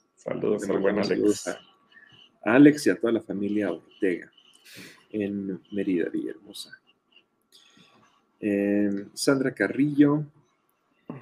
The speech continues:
Speaker 2: "Hola, Pastor Gilberto y Joe". Mérida, Yucatán, dije, Mérida, Villahermosa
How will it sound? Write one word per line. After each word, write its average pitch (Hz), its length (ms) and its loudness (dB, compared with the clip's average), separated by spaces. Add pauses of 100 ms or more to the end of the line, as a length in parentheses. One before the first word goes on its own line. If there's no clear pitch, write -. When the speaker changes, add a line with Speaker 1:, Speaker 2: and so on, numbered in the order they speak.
(680)
Speaker 2:
"Hola, 127 340 2
Pastor 113 400 -2
Gilberto 110 800 -6
y 90 160 -20
Joe". 156 280 -2 (1080)
Mérida, 147 200 10
Yucatán, 110 480 2
dije, 110 240 -4
Mérida, 127 680 4
Villahermosa 117 580 2